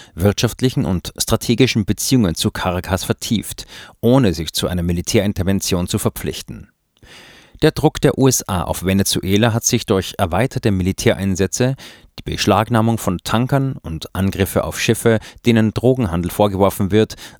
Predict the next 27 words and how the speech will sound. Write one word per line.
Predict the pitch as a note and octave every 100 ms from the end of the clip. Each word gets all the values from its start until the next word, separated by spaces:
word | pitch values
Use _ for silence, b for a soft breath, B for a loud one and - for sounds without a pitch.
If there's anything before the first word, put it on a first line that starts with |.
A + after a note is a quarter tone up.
| -
sowie | G#2+ A#2
eine | G2 A#2+
vollständige | - B2 - B2+ A2 G#2+
Blockade | - G2+ - G2 G2+ G#2 -
sanktionierter | G#2+ G#2 - G#2+ A#2 - -
Öllieferungen | A2+ A#2 F#2+ - F2 F2+ F2+
verschärft. | G2+ - - - - - _ _ _ _ _ _ _ -
Die | D#2+
Trump-Regierung | - F#2+ G#2 A#2 - B2 C#3+
hat | D3
das | C3 -
Maduro-Regime | A2+ C#3 A2+ F#2 F#2+ F2 G#2 G#2 -
als | G2 F#2+ -
ausländische | A2 A#2 A#2 G#2+ G#2 A#2+
terroristische | - A2 G2+ G2 G#2 - - -
Organisation | G2+ A#2 B2 - C3 A2
eingestuft. | F2 - - - - - B B B
Gleichzeitig | - - D#2+ - C3 C#3+
beschuldigt | - A2 F#2+ F2+ F#2
sie | - G2+
Caracas, | - E2+ G2+ - G2+ - B B
gestohlene | A#2+ - G#2+ A#2 B2+ B2 -
U-S-Vermögenswerte | A#2+ G#2+ - A#2+ F#2 F#2 G2+ - F#2+ F#2 G2
zur | -
Finanzierung | G#2+ G#2+ F#2+ - - A#2+ B2
von | - A2
Drogenhandel, | F#2+ G#2 G#2 F#2 G2 G2 A2